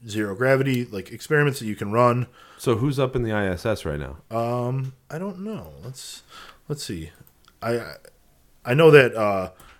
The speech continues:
Speaker 1: Reddit-, Reddit's favorite, um, astronaut, when,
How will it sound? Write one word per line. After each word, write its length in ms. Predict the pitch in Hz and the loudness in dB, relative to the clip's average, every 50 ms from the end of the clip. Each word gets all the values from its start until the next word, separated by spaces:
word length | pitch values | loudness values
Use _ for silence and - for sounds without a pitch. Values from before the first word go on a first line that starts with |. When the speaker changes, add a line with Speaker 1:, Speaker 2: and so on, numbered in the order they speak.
| _ - - | _ -10 -4
Speaker 1:
Reddit-, 340 | 107 113 127 131 127 120 120 | 0 2 4 4 2 2 2
Reddit's 300 | 123 123 127 120 - - | 2 4 2 2 -2 -4
favorite, 460 | - 120 117 117 107 110 104 95 - - - - | -4 -2 -2 0 0 -2 -4 -4 -6 -14 -16 -12
um, 480 | 101 95 92 90 87 87 82 85 87 - - | -10 -10 -10 -10 -10 -12 -14 -16 -18 -14 -8
astronaut, 480 | 113 110 110 - - 101 92 90 90 90 | -6 -6 -6 -6 -6 -10 -10 -10 -10 -10
when, 520 | 101 95 95 92 92 90 90 90 90 90 | -10 -10 -8 -8 -10 -10 -12 -12 -16 -18